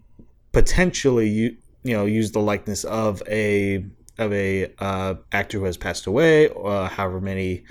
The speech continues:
years. You know, I think, I think another thing that can come up, it, you know, um, I, I think it was mentioned before, was,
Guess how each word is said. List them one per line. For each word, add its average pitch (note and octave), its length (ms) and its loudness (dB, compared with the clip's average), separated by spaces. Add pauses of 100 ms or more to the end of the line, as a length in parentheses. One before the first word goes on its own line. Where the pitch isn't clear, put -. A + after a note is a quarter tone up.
(280)
years. C#3 540 4
You G2+ 180 -4
know, G2 300 -6 (300)
I A2+ 80 0
think, E3 340 0
I B2 80 0
think F3 180 0
another D3 300 4
thing C3+ 200 2
that A2+ 140 4
can A2 180 -2
come A2 240 -2
up, C#3+ 220 2
it, A#2 240 0 (300)
you B2+ 160 0
know, G2+ 260 -2 (120)
um, G#2+ 340 0
I, A2 300 0
I - 20 0
think B2 180 -2
it A2 40 2
was G2+ 100 0
mentioned A2 280 -4
before, B2+ 380 2
was, G#2+ 380 2